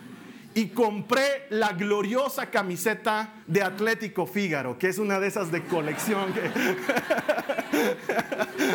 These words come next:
No, me compré una polera increíble, de esas muy buenas y de marca,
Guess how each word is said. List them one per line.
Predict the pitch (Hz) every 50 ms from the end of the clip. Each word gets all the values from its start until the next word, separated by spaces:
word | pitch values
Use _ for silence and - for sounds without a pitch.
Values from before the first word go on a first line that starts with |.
| - - - - - - - - - - - - - 247 220 - - 269 302 269 190 165 - - - - 240 226 - - 339 370 381 - - 269 220 233 - - - 285 - - - - - - 285 - - - - - 208 - 226 254 247 233 - -
No, | 247 320 330 285
me | 285 269
compré | 302 285 277 262 370 427
una | 453 440 359 330
polera | 240 220 233 262 294 302 277
increíble, | 247 214 - - 220 208 196 190 190 220 240 240 220 190 180
de | 190 202
esas | 202 220 190 160 170
muy | 175 170 170 175 185 202 208
buenas | 185 175 180 180 180 170 156 139
y | 143
de | 139 135 131
marca, | 123 139 147 151 147 147 - 120 185